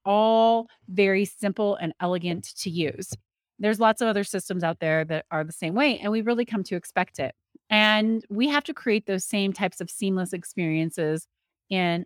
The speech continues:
our employee digital experiences as well. If it's too hard for your employees to access information or to use the technology tools that you provide,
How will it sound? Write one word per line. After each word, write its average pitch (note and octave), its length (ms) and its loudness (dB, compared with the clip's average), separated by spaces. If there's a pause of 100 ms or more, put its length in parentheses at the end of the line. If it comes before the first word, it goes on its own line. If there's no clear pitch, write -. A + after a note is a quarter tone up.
our D#3+ 480 2
employee F3+ 600 2
digital E3+ 400 0
experiences D3+ 840 -2
as E3 140 -8
well. A3 400 4 (480)
If F#3 100 -2
it's - 180 -6
too C#4+ 180 4
hard C4+ 260 4
for C4+ 100 0
your A#3+ 160 4
employees A#3 480 2
to - 180 -4
access G#3+ 380 0
information G3+ 720 0
or C3+ 60 -6
to C#3+ 80 -8
use G#3 340 0
the B3 100 -6
technology G#3 640 -2
tools G3 300 -2
that - 160 -10
you F#3 60 -6
provide, G#3 640 4